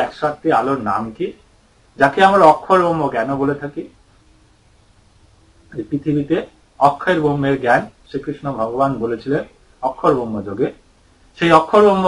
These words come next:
জ্ঞানটাই আমাদের হচ্ছে নাম যোগ। এই একশো আটটা নাম কি, একশো আট তত্ত্ব কি, বা কোন নামে আমি শ্রেষ্ঠত্ব অর্জন করতে পারবো, বা আমি যে নামটা নিয়ে এসেছি, সেটা কি আমার সত্যের নাম, না যে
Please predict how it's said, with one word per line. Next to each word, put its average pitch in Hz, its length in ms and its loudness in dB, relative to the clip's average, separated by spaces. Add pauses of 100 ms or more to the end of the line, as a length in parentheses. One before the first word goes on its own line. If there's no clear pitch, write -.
জ্ঞানটাই 156 480 0
আমাদের 151 400 0 (180)
হচ্ছে 135 200 -6 (120)
নাম 113 120 2 (120)
যোগ। 156 140 -2 (360)
এই 143 160 2
একশো - 340 -2
আটটা 156 220 0
নাম 120 220 0 (120)
কি, 156 100 -4 (180)
একশো - 280 -12
আট 123 180 -2
তত্ত্ব 113 260 -12 (160)
কি, 147 140 -2 (520)
বা 131 100 6 (160)
কোন 208 200 6 (180)
নামে 139 340 4
আমি 156 200 0
শ্রেষ্ঠত্ব 151 580 -4 (120)
অর্জন 131 280 -4 (100)
করতে 123 260 -6
পারবো, 92 340 -8 (480)
বা 110 100 2 (100)
আমি 143 160 -2
যে 147 160 -2
নামটা 113 440 -2
নিয়ে 165 200 -4
এসেছি, 151 260 -10 (100)
সেটা 113 200 -12
কি 139 120 -10 (100)
আমার 156 180 -2 (480)
সত্যের 156 380 -2 (100)
নাম, 185 160 6 (1120)
না 143 100 0
যে 170 140 0